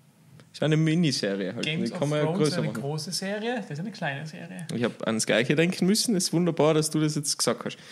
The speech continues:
Speaker 1: Ähm, ja, das gilt's jetzt natürlich auszubauen. Wir haben ein weiteres Spiel vor der Brust am Samstag gegen Rapid Wien.
Speaker 2: Mhm.
Speaker 1: Komplett,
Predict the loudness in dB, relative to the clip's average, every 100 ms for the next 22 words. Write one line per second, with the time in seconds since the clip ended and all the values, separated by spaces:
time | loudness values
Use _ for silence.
0 | -16 -16 -14 -2 2 2 2 -4 -16 _
1 | _ _ _ -12 0 2 2 -2 -18 -8
2 | 0 0 2 0 0 0 0 0 0 2
3 | 2 0 0 0 2 0 -2 -4 -2 -2
4 | -2 -2 -2 -2 -2 -4 -4 -6 -4 -4
5 | -4 0 0 0 -8 -4 -4 -4 -10 -2
6 | 0 0 -2 -2 0 -2 -2 -4 -2 0
7 | 2 0 -6 -20 -8 -4 -4 -6 -14 -20
8 | -8 -2 4 4 2 -10 -12